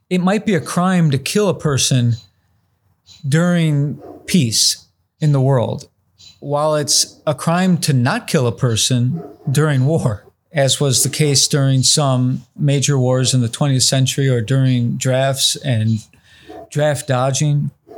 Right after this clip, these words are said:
These philosophers demonstrated how the lack of universality of these so-called facts end up shaping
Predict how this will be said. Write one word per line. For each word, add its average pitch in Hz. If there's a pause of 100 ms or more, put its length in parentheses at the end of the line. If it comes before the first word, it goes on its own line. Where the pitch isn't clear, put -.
(180)
These 185 (140)
philosophers 170 (340)
demonstrated 139
how 127 (600)
the 131
lack 139
of 123
universality 143
of 131
these 131
so-called 139
facts 139 (600)
end 151
up 139
shaping 135